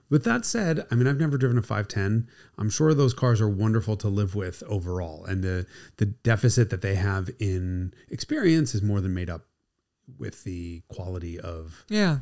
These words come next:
Speaker 2: that's an interesting point. I've
Speaker 1: craftsmanship.
Speaker 2: never driven a five ten. They were known in period as, um, Porsche beaters 'cause they
Speaker 1: Mm-hmm.
Speaker 2: would, I think it was E production, uh, in, uh, you know, S C C A racing. They were just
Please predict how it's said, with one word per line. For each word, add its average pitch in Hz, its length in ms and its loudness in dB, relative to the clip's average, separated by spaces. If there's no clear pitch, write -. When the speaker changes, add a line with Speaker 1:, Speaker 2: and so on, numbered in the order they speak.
Speaker 2:
that's 170 140 -6
an 190 60 2
interesting 170 340 0
point. 156 220 2
I've 127 60 0
Speaker 1:
craftsmanship. 170 120 2
Speaker 2:
never 180 200 4
driven 156 220 2
a 151 40 2
five 139 280 -2
ten. 135 180 -2
They 135 80 0
were 139 100 0
known 147 200 2
in 143 120 -2
period 135 400 0
as, 123 420 -4
um, 117 580 -4
Porsche 127 280 -2
beaters 123 400 0
'cause 120 180 -8
they 123 140 2
Speaker 1:
Mm-hmm. 120 80 0
Speaker 2:
would, 123 260 -2
I - 60 -4
think 139 220 -8
it - 80 -8
was 123 200 -10
E 135 280 -2
production, 170 680 -2
uh, 135 300 0
in, 123 540 -2
uh, 120 560 -4
you 127 120 -4
know, 117 100 -2
S 123 180 -4
C 139 100 -2
C 127 220 2
A 131 60 4
racing. 120 360 0
They 117 100 -2
were 120 220 -2
just 117 220 -4